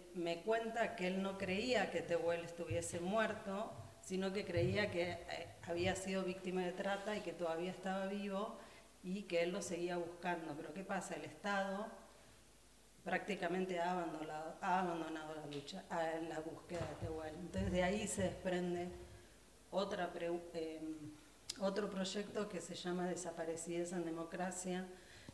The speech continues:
que está muy verde, o sea, todavía estoy investigando, em, pero por lo que vengo, por lo que vengo leyendo, investigando y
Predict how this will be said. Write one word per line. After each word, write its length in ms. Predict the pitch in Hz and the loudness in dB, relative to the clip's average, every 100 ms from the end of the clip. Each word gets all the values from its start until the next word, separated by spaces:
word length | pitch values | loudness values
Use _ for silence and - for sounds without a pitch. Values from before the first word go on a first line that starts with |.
| - | -10
que 80 | 170 | -10
está 260 | - 175 | -4 -2
muy 300 | 170 196 208 | 2 4 4
verde, 460 | 175 180 175 175 180 | 6 4 2 0 0
o 80 | 156 | -2
sea, 180 | 156 147 | -6 -8
todavía 360 | 147 151 160 160 | -6 -6 -4 -4
estoy 220 | - 170 | -4 -6
investigando, 840 | 170 151 - 170 165 170 170 185 190 - - - - - | -6 -8 -6 -4 -2 -2 -2 -2 -4 -8 -18 -20 -20 -6
em, 420 | 165 165 160 160 156 151 - - - - - | -4 -2 -2 -2 -4 -8 -16 -20 -20 -8 0
pero 200 | 170 165 | 0 2
por 120 | 165 | 0
lo 120 | 165 | 2
que 60 | 180 | 2
vengo, 680 | 185 185 175 170 160 - - | 2 2 4 2 0 -6 -8
por 100 | 156 | -4
lo 80 | 160 | 0
que 80 | |
vengo 220 | 170 175 180 | 2 2 2
leyendo, 500 | 175 - 185 175 160 | 0 2 4 4 2
investigando 720 | 160 - 160 170 175 175 165 | 0 -2 -2 2 2 2 2
y 320 | 160 156 - | 0 -4 -8